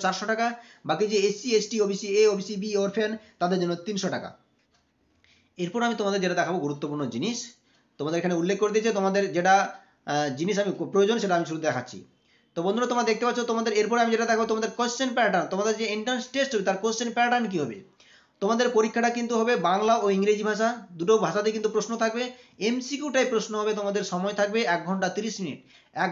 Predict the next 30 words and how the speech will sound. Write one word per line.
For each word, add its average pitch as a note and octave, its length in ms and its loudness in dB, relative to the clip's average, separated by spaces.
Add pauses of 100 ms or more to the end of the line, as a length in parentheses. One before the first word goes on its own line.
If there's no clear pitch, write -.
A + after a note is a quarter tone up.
(120)
ঘন্টা A3 260 0 (100)
তিরিশ G3 240 -2
মিনিট A3 220 -4
তোমাদের G3+ 220 -2 (100)
সময় F#3+ 260 -4
থাকবে। G#3+ 180 0 (160)
এমসিকিউ G3+ 460 -6
type G#3+ 200 2
সমস্ত F#3+ 220 -4 (100)
প্রশ্ন G#3 180 -4 (100)
হবে। G#3+ 140 -2 (400)
তোমাদের F#3+ 300 0
total G#3 260 0
প্রশ্ন, F#3+ 200 -6
আহ, G3+ 180 0 (560)
number G3 240 4
হবে G#3 160 4
একশো G3 180 -4 (100)
পনেরো G#3 260 0
নম্বরের G#3 280 0
পরীক্ষা E3 300 -2
হবে, G#2 120 -10 (440)
একশো D#3 220 -2 (120)
পনেরো G3 320 0
নম্বরের G#3 300 0
পরীক্ষা G#3 260 0
হবে। A3+ 120 0 (380)
তার F3 140 4
মধ্যে A3 220 2
তোমাদের A3 240 2